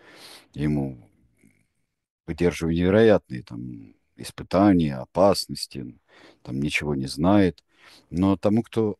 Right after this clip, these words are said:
э, как-то понимает, что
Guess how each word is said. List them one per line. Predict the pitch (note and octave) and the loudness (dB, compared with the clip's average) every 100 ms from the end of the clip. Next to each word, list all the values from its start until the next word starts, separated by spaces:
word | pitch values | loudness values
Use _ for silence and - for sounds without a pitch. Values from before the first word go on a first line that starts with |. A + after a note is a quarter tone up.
| _ | _
э, | - - F#2 F2 E2+ - | -20 -14 -6 -4 -6 -8
как-то | F2 - - | -14 -14 -6
понимает, | F#2+ F#2+ G#2 G3+ D#4 D4 C3+ - | 2 4 6 6 6 4 0 -6
что | - - D#3 C#3+ | -14 -10 -10 -10